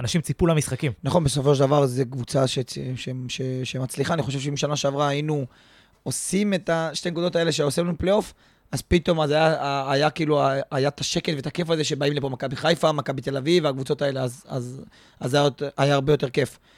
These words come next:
Speaker 2: אני מקווה שהשנה הזו באמת זה, זה יחזור, וזה חוזר בסופו של דבר שאנחנו צריכים לעשות את העבודה על הדשא.
Speaker 1: צודק. אמ,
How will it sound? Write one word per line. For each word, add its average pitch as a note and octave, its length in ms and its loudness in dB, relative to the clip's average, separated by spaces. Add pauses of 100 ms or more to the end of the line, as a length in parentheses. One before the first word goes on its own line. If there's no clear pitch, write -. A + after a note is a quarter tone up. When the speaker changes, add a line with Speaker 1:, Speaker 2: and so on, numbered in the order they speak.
(280)
Speaker 2:
אני D3+ 200 0
מקווה D3+ 240 0
שהשנה D#3 280 2
הזו D#3 100 0
באמת D3 240 0
זה, C3+ 320 0
זה B2+ 160 -2
יחזור, D#3+ 500 2 (360)
וזה C#3 200 -2
חוזר C#3 240 0
בסופו D3 260 0
של C#3+ 40 2
דבר D3 220 2
שאנחנו C#3 300 -4
צריכים - 140 -10
לעשות C3 80 -10
את - 40 -10
העבודה C#3 220 -2
על C#3 80 -2
הדשא. C#3 280 -8 (800)
Speaker 1:
צודק. B2 400 -10 (880)
אמ, D#3 60 0